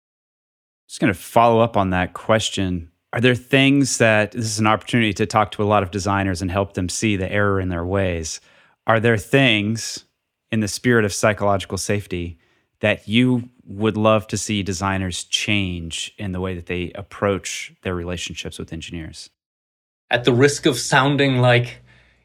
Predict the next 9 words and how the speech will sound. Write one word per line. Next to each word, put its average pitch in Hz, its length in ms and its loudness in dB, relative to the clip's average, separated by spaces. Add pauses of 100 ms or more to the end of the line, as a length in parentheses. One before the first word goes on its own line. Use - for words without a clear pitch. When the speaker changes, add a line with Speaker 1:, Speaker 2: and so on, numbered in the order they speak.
(100)
Speaker 2:
asking 151 480 2
designers 143 600 4
to 143 160 2
accommodate 139 840 2 (260)
engineers, 143 840 0
um, 123 440 4
which 131 280 -2
isn't, 127 340 -2 (140)
again, 123 420 2